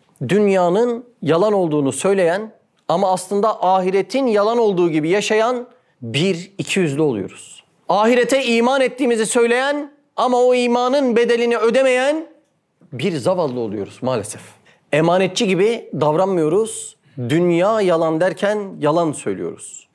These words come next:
Bizi birisi bu halde görse, "Bunlar böyle söylüyor ama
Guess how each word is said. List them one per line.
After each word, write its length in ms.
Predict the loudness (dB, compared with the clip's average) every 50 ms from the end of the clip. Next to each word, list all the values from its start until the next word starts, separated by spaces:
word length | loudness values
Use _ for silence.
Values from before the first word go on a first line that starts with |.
| _ _ -4
Bizi 460 | -2 0 0 0 0 0 -2 -6 -8
birisi 400 | -4 -2 -2 -2 -2 -2 -2 -2
bu 100 | 0 0
halde 220 | 0 0 0 0 0
görse, 500 | 0 0 -2 -2 -2 -2 -2 -2 -4 -8 -16 _ _ _ _ _ _ _ _ -6
"Bunlar 380 | -2 0 0 2 0 0 0
böyle 220 | 0 0 0 0 -2
söylüyor 520 | -2 -2 0 0 2 2 0 0 -2 -4 -4 -2
ama 420 | 0 0 0 0 0 -2 -6 -12